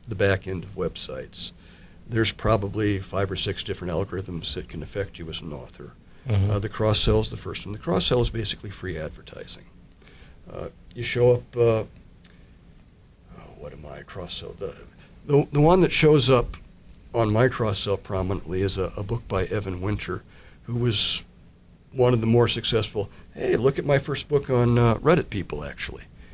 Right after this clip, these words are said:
Speaker 1: He got a, uh, publisher contract out of that very quickly. But that shows up. So in theory,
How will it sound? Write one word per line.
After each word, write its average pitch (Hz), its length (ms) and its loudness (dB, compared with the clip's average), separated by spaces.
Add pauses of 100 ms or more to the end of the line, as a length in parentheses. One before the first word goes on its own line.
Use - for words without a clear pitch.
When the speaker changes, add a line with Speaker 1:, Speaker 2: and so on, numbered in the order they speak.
(120)
Speaker 1:
He 113 160 -6
got 113 280 2
a, 107 280 0
uh, 98 280 0 (720)
publisher 139 340 2
contract 110 520 -2
out 92 160 -2
of 90 100 -8
that 87 240 -2 (480)
very 107 240 4
quickly. - 420 -8 (560)
But - 140 -6 (240)
that 160 180 4
shows 95 260 -4
up. 85 140 -8
So 113 200 -4
in 113 80 -6
theory, 143 340 -2